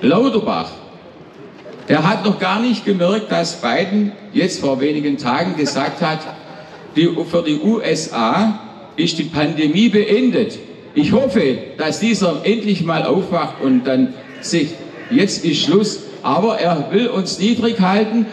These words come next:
und mit weiter Maskenpflicht und so weiter die Leute, äh, zwingen, die Maske aufzusetzen,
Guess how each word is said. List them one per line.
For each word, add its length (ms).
und 160
mit 220
weiter 320
Maskenpflicht 840
und 140
so 220
weiter 360
die 100
Leute, 540
äh, 380
zwingen, 460
die 120
Maske 440
aufzusetzen, 840